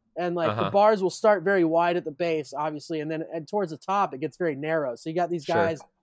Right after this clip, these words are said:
Speaker 1: standing next to each other. One guy has these big boy mallets playing, like, an
Speaker 2: Uh-huh.
Speaker 1: octave, and this other guy has, like, two octaves, and he's playing with these tiny mallets. It's fucking hysterical.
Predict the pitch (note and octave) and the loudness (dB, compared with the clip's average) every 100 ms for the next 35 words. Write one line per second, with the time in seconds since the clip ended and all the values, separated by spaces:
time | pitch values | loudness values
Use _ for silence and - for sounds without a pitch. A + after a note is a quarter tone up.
0 | _ _ - _ - A#3+ A#3 G3+ G#3+ G3+ | _ _ -20 _ 2 4 4 4 4 4
1 | G#3 G#3+ G3 F3 G3+ G#3 F#3+ F#3 E3+ D#3 | 0 6 6 6 4 6 6 6 2 -2
2 | F3+ F#3+ E3 F3+ D#3+ D#3+ D#3 D#3+ D3 - | 4 4 6 4 4 2 2 0 -2 -12
3 | - F3+ E3 D3+ D#3 D#3 D#3+ A2+ G#2 D3 | -8 -6 -4 -4 -6 -2 -2 0 -2 -2
4 | D#3+ E3+ D#3 F3 E3 D#3 D#3 D#3 D3+ D3 | -2 -2 -2 0 2 2 2 0 -2 -6
5 | C3+ - G3 D#3+ D#3 E3 C#3+ C#3+ F3+ D#3 | -10 0 4 4 2 -2 -8 -6 -4 -4
6 | D3 C3+ C3+ - D3+ C#3 C#3 C3+ _ _ | -6 -12 -16 -12 -12 -12 -14 -16 _ _
7 | _ D3 A#2+ B2+ D3 D3 C#3 C#3 | _ -16 _ _ -12 -12 -12 -18